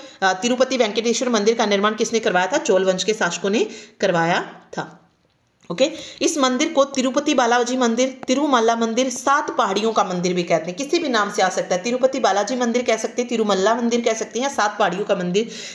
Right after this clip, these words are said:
के नाम से भी जो है इसको जाना जाता है या सात पर्वतों का मंदिर का नाम भी कह सकते हैं, सात पहाड़ी कह सकते हैं, सात पर्वतों का मंदिर कह सकते हैं। ठीक है,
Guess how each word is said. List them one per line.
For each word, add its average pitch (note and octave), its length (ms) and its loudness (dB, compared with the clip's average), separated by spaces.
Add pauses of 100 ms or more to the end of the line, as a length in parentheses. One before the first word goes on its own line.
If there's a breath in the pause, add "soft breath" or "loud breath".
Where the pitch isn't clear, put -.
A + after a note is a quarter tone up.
(120 loud breath)
के G#3 80 4
नाम F#3+ 180 2
से A3 120 -2
भी F#3+ 80 0
जो F#3+ 120 4
है G#3 260 4
इसको G#3+ 180 0
जाना F3 240 2
जाता F#3 300 2
है A3+ 100 2
या A#3+ 60 4
सात B3 380 0
पर्वतों A3+ 300 4
का A3+ 100 2
मंदिर G#3+ 300 0
का A3+ 140 2
नाम F3+ 180 0
भी F3+ 80 0
कह F3+ 120 0
सकते F3 240 -4
हैं, A#3 60 -4
सात A#3+ 240 -2
पहाड़ी G3+ 260 2
कह A#3+ 140 2
सकते A#3 240 -2
हैं, C4 80 -2
सात G#3+ 240 0
पर्वतों G3 300 2
का F#3 100 0
मंदिर E3 300 -4
कह D#3+ 120 -2
सकते D#3+ 300 -8
हैं। D#3 160 -8 (380 loud breath)
ठीक A#3+ 120 0
है, E4 140 0